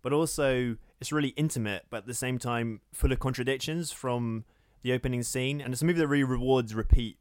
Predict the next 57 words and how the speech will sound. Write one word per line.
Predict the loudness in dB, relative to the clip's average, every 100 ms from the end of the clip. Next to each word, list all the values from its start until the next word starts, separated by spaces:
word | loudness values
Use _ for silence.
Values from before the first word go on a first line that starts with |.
| -2
viewings | 0 2 -2 -8
because | -14 -10 -6 -4 -4
there's | -6
so | -2 -2
much | -2 -4 -6
content | -6 -6 -8 -10
in | -8
every | -8 -4 -4 -6 -8
scene. | -8 -6 -6 -10 -18 _ _ -20 -18 -6
And | -2 -2 -4
the | -6
film | -2 -2 0
plays | 0 0
this | -4
kind | -2
of | -2
trick | -4 0 0 0
where | -4
you | -4 -4
kind | -2 0
of, |
you | -2
think | -4 -2 -2 -2
you | -6
get | 0 0 0
Travis | -6 -10 -10
Bickle, | -8 -8 -8 -8
but | -6
then | -4 -4
you | -6
sort | -6 -6 -4
of | -6 -10 -16 -6
don't. | -4 -4 -6 -16 -16 _ _ -6
But | -2
once | 2 2 0
you | -6
sort | -2 -4
of | -4 -14 _ -4
got | -2
a |
handle | 0 0 0 -2
on | -4
him, | -8 -10 -12 _ -6
you |
watch | -4 -2
it |
for |
the | -6
second | -2 -2 -2 -4
time, | -4 -6 -6
and | -6
all | -4 -2
the | 0
little | 2 2 0
moments | 2 0 0 -6 -10 -12 -14 -20 _ -10
have | -6
been, | -2 -2 -4